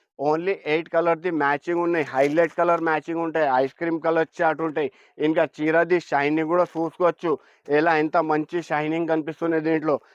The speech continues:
అయితే ఇప్పుడు ఈ ఐటమ్‌ది ఓ just సిక్స్ కలర్‌ది ఇలా మ్యాచింగ్ వస్తాయి. ఈ ఐటమ్‌ది ఇప్పుడు ఆమినా టెక్స్టైల్‌లో ఇది ఉగాది and మ్యారేజ్ సీజన్ నడుస్తున్నాయి, దాన్ని బట్టి ఈ ఐటమ్‌ది కాస్ట్ వచ్చేసి just only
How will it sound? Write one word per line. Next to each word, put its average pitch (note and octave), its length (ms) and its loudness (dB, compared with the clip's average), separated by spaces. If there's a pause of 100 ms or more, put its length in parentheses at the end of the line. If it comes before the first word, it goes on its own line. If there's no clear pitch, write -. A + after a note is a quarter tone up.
(200)
అయితే D3 280 2
ఇప్పుడు E3 240 0 (100)
ఈ D#3+ 120 -4 (180)
ఐటమ్‌ది E3 500 2 (360)
ఓ C#3 120 2 (100)
just D#3 380 2 (220)
సిక్స్ - 280 0
కలర్‌ది E3+ 420 2
ఇలా E3+ 180 2
మ్యాచింగ్ C#3+ 460 -2
వస్తాయి. E3+ 280 0 (280)
ఈ D#3+ 100 0 (160)
ఐటమ్‌ది F3 500 0
ఇప్పుడు F3 240 -2 (120)
ఆమినా D#3 340 0
టెక్స్టైల్‌లో F3 480 0
ఇది E3+ 200 -4
ఉగాది D#3 480 0 (200)
and D#3+ 220 0 (120)
మ్యారేజ్ D3+ 360 -2
సీజన్ E3+ 340 -2
నడుస్తున్నాయి, E3+ 400 0
దాన్ని E3 220 2
బట్టి E3 220 0 (320)
ఈ D#3 120 2 (120)
ఐటమ్‌ది F3 440 0
కాస్ట్ E3+ 380 2
వచ్చేసి F3 460 0 (340)
just E3 360 2 (200)
only G#3 340 4